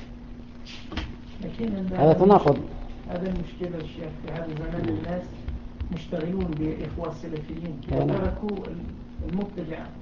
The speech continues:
Speaker 2: النبي صلى الله عليه وسلم يقول: "إن الشيطان قد أيس أن يعبد بأرضكم، ولكن رضي بالتحريش بينكم".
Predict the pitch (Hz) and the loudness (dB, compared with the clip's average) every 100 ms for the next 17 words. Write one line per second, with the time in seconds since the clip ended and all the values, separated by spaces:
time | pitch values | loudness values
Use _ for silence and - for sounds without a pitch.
0 | - - - 131 135 147 156 143 135 135 | -12 -10 0 4 6 8 8 8 6 8
1 | 156 139 127 120 147 139 135 - - - | 8 10 6 6 10 10 8 2 -10 -10
2 | - - - - - - - - - - | -12 -14 -14 -14 -14 -14 -12 -12 -4 4
3 | 135 127 - 131 123 160 139 135 117 143 | 6 6 4 2 6 8 8 6 2 6
4 | 151 127 135 131 131 135 120 127 123 117 | 6 6 4 4 6 6 6 6 6 4
5 | 110 120 127 - 147 165 - - - - | 4 4 2 4 4 2 -2 -10 -12 -12
6 | - - - - - - - 139 156 156 | -12 -10 -6 -4 -4 -4 4 8 8 8
7 | 143 147 147 143 131 131 151 165 160 - | 8 8 8 8 8 4 4 8 8 8
8 | 131 127 107 87 | 6 8 6 0